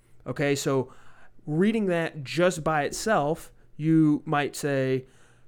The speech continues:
"There is no circumstance in which I might not be able to overcome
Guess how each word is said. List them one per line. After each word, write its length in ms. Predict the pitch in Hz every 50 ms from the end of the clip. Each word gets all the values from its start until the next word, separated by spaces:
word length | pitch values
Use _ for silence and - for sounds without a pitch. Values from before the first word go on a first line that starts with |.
| - - -
"There 180 | 165 180 175 170
is 120 | 156 143
no 220 | 151 160 170 180 165
circumstance 1080 | - - - 208 247 247 - 160 - - - 139 135 127 131 131 - - - - - _ _ _ _ _ _
in 160 | - 160 160
which 200 | 156 156 147 -
I 160 | 156 143 139 139
might 240 | 139 143 143 -
not 200 | - 147 135 -
be 200 | 143 139 135 135
able 160 | 151 147 143 131
to 140 | - 139
overcome 720 | - 139 135 123 127 120 - - 139 131 127 120 120 123